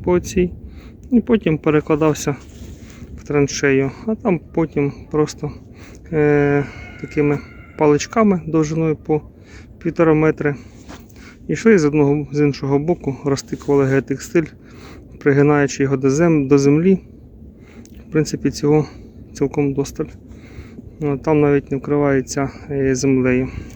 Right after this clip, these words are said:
А тут, а, м, тут на рівній поверхні такі от імпровізовані земельні через там метр, півтора землею накидається. От.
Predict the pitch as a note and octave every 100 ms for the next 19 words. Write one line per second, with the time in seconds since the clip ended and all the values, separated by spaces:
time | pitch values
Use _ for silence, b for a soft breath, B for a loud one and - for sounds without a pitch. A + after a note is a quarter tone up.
0 | - D3+ - B3+ - E3+ - B B B
1 | B - E3+ D3+ D3+ D3 - E3 D#3 D#3
2 | D3 - - D3 C#3+ C#3+ C#3+ F3+ G#3+ -
3 | D3 C3 B B - - - - - -
4 | - - - - B B B - - D3+
5 | E3 D3+ D3+ C#3+ D3+ D3 D3 D3 D3+ D3
6 | C#3+ C#3+ B B - - B B B -
7 | D3 C#3+ C#3+ D3+ C#3+ C#3 - C#3 - C#3
8 | C3+ - - D3+ D3 - C3+ - - C3+
9 | - C#3 C#3+ C#3 - - - - B B
10 | B B - - D3+ C#3 C#3 C3+ C3+ C3
11 | C#3 C#3+ F3 D3 C3+ D3 C#3+ B B B
12 | B - - - - B B B B -
13 | - - D#3+ C#3+ C#3 B